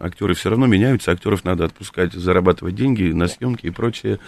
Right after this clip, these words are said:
И, и Сергей Бородинов очень попросил, который сейчас исполняет роль вот этого финального, м, Пигмалиона, то, что всегда играл Валерий Романович. И вот я с трепетом жду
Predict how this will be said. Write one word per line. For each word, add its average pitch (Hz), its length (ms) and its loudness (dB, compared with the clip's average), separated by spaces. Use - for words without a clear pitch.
И, 98 680 4
и 87 40 -2
Сергей 101 420 -2
Бородинов 87 480 2
очень 87 240 -6
попросил, - 480 0
который 80 300 -4
сейчас 87 400 0
исполняет 76 480 -2
роль 73 240 0
вот 73 220 -6
этого 71 360 -6
финального, 73 760 2
м, 80 160 -2
Пигмалиона, 85 600 4
то, 82 160 -4
что 67 580 -2
всегда 73 420 -2
играл 69 200 0
Валерий 73 240 0
Романович. 71 400 -4
И 80 260 0
вот 80 400 -2
я 85 200 4
с - 140 -8
трепетом 82 680 4
жду 73 420 4